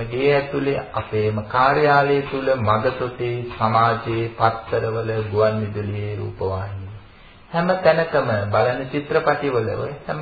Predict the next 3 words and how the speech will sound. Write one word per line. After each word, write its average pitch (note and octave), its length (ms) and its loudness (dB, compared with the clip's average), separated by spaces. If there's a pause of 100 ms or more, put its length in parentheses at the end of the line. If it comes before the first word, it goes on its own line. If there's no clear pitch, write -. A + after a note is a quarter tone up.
(120)
තැනකම C3 640 -8 (2000)
දැන් D3+ 160 6
අපිට F3 320 4